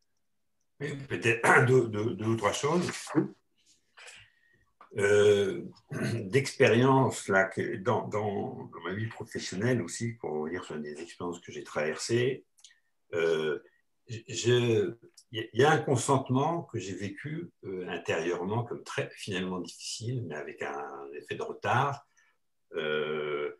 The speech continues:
en fait, pour, pour ren-, je me suis rendu compte pour rentrer dans la norme. Alors, c'était, euh, dans les années soixante-dix, mais ça m'a quand même bien marqué cette saloperie.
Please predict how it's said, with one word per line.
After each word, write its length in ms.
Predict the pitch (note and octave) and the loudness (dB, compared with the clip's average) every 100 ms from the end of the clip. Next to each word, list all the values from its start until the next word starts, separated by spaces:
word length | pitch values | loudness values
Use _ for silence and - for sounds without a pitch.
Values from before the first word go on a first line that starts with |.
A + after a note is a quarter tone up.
| _ _ _ _ _ - | _ _ _ _ _ -12
en 80 | |
fait, 240 | - D3+ D3+ | -2 0 2
pour, 300 | F2+ F2 E2+ | 0 -2 -4
pour 200 | - F#2+ - | -8 -4 0
ren-, 280 | - - _ _ | 0 -4 _ _
je 60 | _ - | _ -14
me 60 | |
suis 100 | - | -6
rendu 160 | E2+ F2 | -6 -2
compte 220 | C3+ A#2 | 0 0
pour 100 | - | -2
rentrer 260 | F2 - A2 | -2 0 0
dans 100 | G2 | 2
la 140 | G2+ | 0
norme. 360 | F#2+ G2 E2 C#2 - | 0 0 -2 -4 -12
Alors, 100 | - | -14
c'était, 300 | - - F2+ | -14 -4 -2
euh, 260 | D2+ C#2+ - _ _ | -2 -6 -16 _ _
dans 100 | D2+ | -10
les 200 | D2+ D#2 | -6 -6
années 160 | E2 F2 | -4 -6
soixante-dix, 720 | - - E2 D#2 A#2 C#3 - | -8 -10 -8 -4 -2 -2 -4
mais 60 | |
ça 140 | E2+ F#2 | -8 -6
m'a 60 | |
quand 80 | G2 | -2
même 340 | A2+ F#2 F2 F2+ | -2 0 -4 -2
bien 220 | A2+ A2+ G#2 | 0 0 -2
marqué 260 | F#2 - | -4 -4
cette 200 | A2+ - | -6 -6
saloperie. 400 | - - - C3 | -12 -10 -4 -6